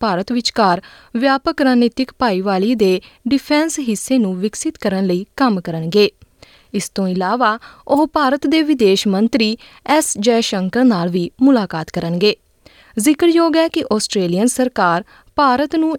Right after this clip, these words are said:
ਇੰਡੋ ਪੈਸੀਫਿਕ ਖੇਤਰ ਵਿੱਚ ਚੀਨ ਦਾ ਮੁੱਖ ਮੁਕਾਬਲੇਬਾਜ਼ ਮੰਨਦੀ ਹੈ। ਆਸਟ੍ਰੇਲੀਆ ਸ਼੍ਰੀਲੰਕਾ ਨੂੰ ਫੌਰੀ ਭੋਜਨ ਅਤੇ ਸਿਹਤ ਸੰਭਾਲ ਦੀਆਂ ਜ਼ਰੂਰਤਾਂ ਨੂੰ ਪੂਰਾ ਕਰਨ ਲਈ ਪੰਜਾਹ ਮਿਲੀਅਨ ਡਾਲਰ ਪ੍ਰਦਾਨ ਕਰੇਗਾ। ਦੱਸ ਦਈਏ ਕਿ ਸ਼੍ਰੀਲੰਕਾ ਵਿੱਚ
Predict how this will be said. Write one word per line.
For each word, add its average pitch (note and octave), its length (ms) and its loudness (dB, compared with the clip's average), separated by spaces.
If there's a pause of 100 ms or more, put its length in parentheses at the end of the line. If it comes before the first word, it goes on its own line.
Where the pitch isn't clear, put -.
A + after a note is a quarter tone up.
ਇੰਡੋ G#3+ 280 2
ਪੈਸੀਫਿਕ F#3+ 540 -6
ਖੇਤਰ B3 400 -4
ਵਿੱਚ G#3+ 260 0 (340)
ਚੀਨ D#4+ 340 2
ਦਾ F#3+ 220 2
ਮੁੱਖ A#3 340 0
ਮੁਕਾਬਲੇਬਾਜ਼ F#3+ 840 0 (120)
ਮੰਨਦੀ F3 500 0
ਹੈ। F#3+ 120 0 (1600)
ਆਸਟ੍ਰੇਲੀਆ D#4+ 680 2
ਸ਼੍ਰੀਲੰਕਾ G3 720 0
ਨੂੰ A#3 180 4
ਫੌਰੀ A3+ 360 0
ਭੋਜਨ B3+ 400 2
ਅਤੇ C#4 180 0
ਸਿਹਤ C4 260 0
ਸੰਭਾਲ A#3+ 400 2
ਦੀਆਂ F#3 180 -2
ਜ਼ਰੂਰਤਾਂ G3 440 -2
ਨੂੰ A#3 160 2
ਪੂਰਾ B3+ 260 -2
ਕਰਨ F3+ 300 -4
ਲਈ F3 180 -4 (360)
ਪੰਜਾਹ C#4+ 380 2
ਮਿਲੀਅਨ B3 380 4
ਡਾਲਰ E3+ 320 -4
ਪ੍ਰਦਾਨ G#3+ 440 -2
ਕਰੇਗਾ। D#3+ 460 -4 (580)
ਦੱਸ C#4 240 2
ਦਈਏ E4 240 4
ਕਿ E4+ 140 0
ਸ਼੍ਰੀਲੰਕਾ G#3 640 0
ਵਿੱਚ G#3 220 -2